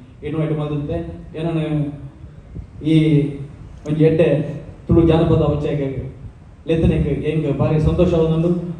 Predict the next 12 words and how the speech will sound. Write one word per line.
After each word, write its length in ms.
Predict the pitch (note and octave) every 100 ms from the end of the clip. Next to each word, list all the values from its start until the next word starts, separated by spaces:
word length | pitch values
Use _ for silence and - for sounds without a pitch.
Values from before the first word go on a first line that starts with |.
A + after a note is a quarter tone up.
| D#3+
ಎಂಕ್ಲು 240 | E3 E3 D#3 D#3 D3+ - - D#3+
ಎಮ್ 140 | F3
ಎಲ್ 120 | F3+ F3
ಎಗೆ 160 | F3
ಈ 140 | E3+ E3+
ಕಡೆ 160 | D#3
ಫಸ್ಟಿಗೆ 320 | F3 F3+ -
ಯಾರು 200 | E3 D#3+ D#3 D3+ D3+ - -
ಎ 80 | F3
ಸಿ 160 | - F3+
ಬಂಡಾರ್ಲು 380 | E3+ E3+ E3
ಒಂಜಿ 440 | D#3 D#3 D3+ D3